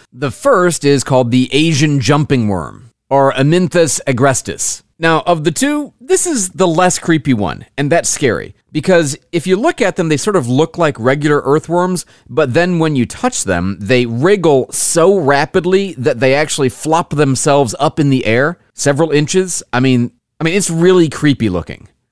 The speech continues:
The problem with these worms is they reproduce very quickly. They tend to eat the protective layers of leaf litter and topsoil that are at the top level of your ground, and they excrete pellets that actually make the soil structure poor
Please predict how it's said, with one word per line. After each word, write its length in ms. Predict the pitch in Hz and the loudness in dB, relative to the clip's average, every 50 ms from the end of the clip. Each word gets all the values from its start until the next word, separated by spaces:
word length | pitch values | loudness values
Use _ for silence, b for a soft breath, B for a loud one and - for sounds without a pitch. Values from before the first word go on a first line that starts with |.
| _ | _
The 100 | 127 131 | -12 -6
problem 300 | - 202 226 240 214 156 | -2 0 2 2 2 2
with 100 | 139 - | 0 0
these 260 | - 214 254 262 196 | -2 -2 -2 -2 -2
worms 320 | 147 131 127 131 131 127 113 | 0 2 2 2 2 2 2
is 240 | 120 117 117 113 110 | 2 2 0 0 -2
they 160 | - 110 101 | -4 -4 -2
reproduce 520 | 85 98 135 135 - 131 135 135 127 101 | -2 0 -2 -2 0 -2 -2 -2 -2 -2
very 320 | 101 78 107 104 123 175 202 | -4 -4 -2 0 0 0 0
quickly. 500 | - - 95 80 - 76 85 110 143 b b b b b b b | 0 -2 -4 -4 -4 -6 -6 -6 -6 b b b b b b b
They 160 | 104 - 143 | 0 0 0
tend 300 | 131 - 180 180 185 160 | 0 0 0 0 0 0
to 140 | - 139 - - _ - | 0 0 -2 -2 _ -6
eat 280 | 170 190 202 180 - - | -4 -2 -2 -2 -4 -4
the 120 | 135 127 | -4 -4
protective 560 | - - 123 - - - - - 147 120 101 | -4 -4 -4 -2 0 -2 0 0 -2 -2 0
layers 380 | 120 131 135 139 139 135 127 107 | 2 2 4 4 4 4 2 2
of 180 | 113 98 80 95 | 0 -2 -2 -4
leaf 300 | 107 127 143 147 - - | -2 -2 -2 -2 -2 0
litter 300 | 143 143 135 143 135 127 | 0 2 2 2 2 0
and 140 | 104 92 | 0 -2
topsoil 640 | - 107 131 135 127 - - - 165 151 151 151 147 | -4 -2 -2 -2 -2 -2 -2 0 2 4 4 4 2
that 180 | 117 117 113 107 | 2 2 2 2
are 280 | 104 101 98 98 95 - | 2 2 0 -2 -4 -6
at 120 | - 117 104 | -6 -6 -6
the 80 | 101 | -6
top 320 | - - 139 139 143 - 139 | -4 -2 0 0 0 0 0
level 260 | 143 143 131 147 143 | 0 0 2 2 0
of 100 | 131 107 | 0 0
your 120 | 107 107 | -2 -4
ground, 480 | 85 92 107 110 123 135 147 156 156 143 | -4 -2 -2 0 0 0 0 0 -2 -2
and 340 | 113 123 120 117 110 107 98 | 0 0 0 0 0 0 0
they 180 | 117 113 110 | 0 0 0
excrete 640 | - - 110 - - - - - 151 147 135 104 - | -2 -4 -6 -6 -6 -6 -4 -2 -2 -4 -4 -6 -8
pellets 480 | - 110 104 123 151 165 165 - - | -4 -2 0 2 2 0 0 -2 -4
that 160 | - 120 113 | -2 0 0
actually 280 | 113 117 113 - 123 107 | 0 0 0 -2 -4 -2
make 260 | 101 107 113 117 - | -2 -2 -2 -2 -4
the 100 | - 95 | -6 -8
soil 400 | - - - 107 110 120 135 139 | -6 -4 -2 0 2 2 0 0
structure 420 | - - 139 135 131 - - 143 120 | -2 -2 -4 -4 -4 -4 -8 -10 -10
poor 420 | - - 131 127 135 151 175 170 | -8 -6 -2 0 2 2 0 0